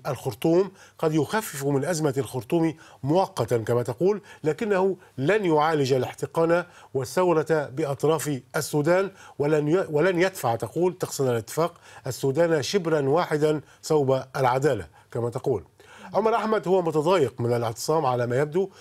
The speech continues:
وهو يغرد بالعامية: "يا شباب، أغلب الشوارع مقفلة وحياة الناس واقفة، رجاء ورونا الشوارع الفاتحة وين عشان نقفلها برضو ونوقف حياة الناس الباقيين".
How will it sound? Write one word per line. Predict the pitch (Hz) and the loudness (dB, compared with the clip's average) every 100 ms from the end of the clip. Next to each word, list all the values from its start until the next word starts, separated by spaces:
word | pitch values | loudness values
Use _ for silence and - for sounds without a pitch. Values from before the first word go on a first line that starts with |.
| - 135 | -10 0
وهو | 156 | 2
يغرد | 151 143 185 156 131 | 4 4 2 2 2
بالعامية: | 127 127 139 165 165 147 - - | 2 2 2 2 2 0 -6 -6
"يا | 147 156 | -2 0
شباب، | 160 160 196 156 - | 0 2 2 0 -4
أغلب | 202 180 147 | -2 0 0
الشوارع | 135 156 175 175 139 | 0 0 2 2 0
مقفلة | 127 170 - - 175 180 - - 120 | 0 -2 -2 0 0 0 -8 -14 -6
وحياة | 160 165 196 165 | 0 0 2 -2
الناس | 156 175 160 | 0 0 2
واقفة، | 160 170 - 113 - - - | 0 0 -2 -4 -6 -14 -2
رجاء | 139 156 220 190 - | 0 2 0 -2 -2
ورونا | 139 160 190 | 0 2 2
الشوارع | 156 - 165 175 139 | 0 0 2 2 0
الفاتحة | 123 170 - 151 | 0 -2 -2 0
وين | 143 190 | 2 2
عشان | 139 127 156 151 | 0 -2 -2 0
نقفلها | 135 - 175 160 | -2 -4 -2 0
برضو | 147 170 180 196 - - - | 0 -4 -4 -8 -12 -14 -2
ونوقف | 135 175 160 147 | 2 2 0 -4
حياة | 139 143 143 143 - | 0 2 0 -4 -10
الناس | 143 135 123 | -4 -4 -4
الباقيين". | 120 117 101 95 | -4 -4 -4 -8